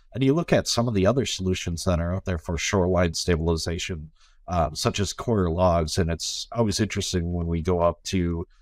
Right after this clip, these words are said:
the lake for the Fourth of July, and, uh, a lot of folks have put in their coir logs at the beginning of the planting season in May, and by the Fourth of July, uh, you know, the plants just have a hard time growing through that dense coir fiber.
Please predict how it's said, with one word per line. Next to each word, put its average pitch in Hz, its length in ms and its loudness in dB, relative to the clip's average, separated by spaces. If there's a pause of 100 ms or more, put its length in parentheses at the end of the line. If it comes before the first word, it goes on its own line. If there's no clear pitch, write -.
(160)
the 101 100 4
lake 98 280 4
for 98 140 0
the 85 60 0
Fourth - 300 -2
of 90 80 0
July, 87 440 2
and, 82 480 0
uh, 80 360 4
a 110 40 -2
lot 98 140 6
of 92 80 0
folks - 320 0
have 90 200 0
put 95 160 0
in 95 120 0
their 82 280 0 (360)
coir 101 360 4
logs 95 400 6
at 101 100 -2
the 85 80 -2
beginning 90 420 0
of 90 260 -2
the 82 300 4
planting 95 460 2
season 92 460 0
in 82 180 -2
May, 101 300 2
and 90 180 0
by 90 280 6
the - 100 -4
Fourth 98 280 0
of 98 60 2
July, 92 560 4 (480)
uh, 82 300 2 (100)
you 98 80 -4
know, 101 80 4
the 82 80 0
plants 107 400 2
just - 280 2
have 92 140 0
a 90 60 0
hard 92 260 0
time 90 240 -4
growing 87 300 -2
through - 220 0
that 78 220 0 (100)
dense 92 340 4
coir 85 380 -4
fiber. 85 640 0